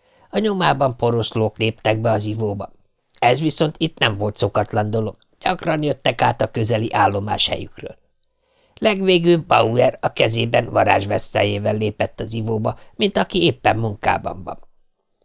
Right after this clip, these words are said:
Rosszat sejtve néztem rá, és gyanúmban nem is kellett csalódnom. Oda tántorgott hozzám, és megállt előttem.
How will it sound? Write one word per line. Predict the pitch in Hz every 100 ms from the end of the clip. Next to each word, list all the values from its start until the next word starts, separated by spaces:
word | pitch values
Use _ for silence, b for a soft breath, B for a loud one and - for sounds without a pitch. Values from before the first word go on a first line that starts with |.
| _ _ _ _ _ -
Rosszat | 214 214 - 175
sejtve | - 147 143 135
néztem | 131 131 - 117 117
rá, | 113 - b
és | b 180
gyanúmban | - 214 185 160 139 120
nem | 113 113
is | 104
kellett | - 101 98 95
csalódnom. | - 92 92 87 92 - _ _ _ _ _ _ _ _ _
Oda | - 214 -
tántorgott | - 156 - 139 127 120 -
hozzám, | 170 143 127 123
és | 117 -
megállt | 98 78 92 -
előttem. | 95 85 - -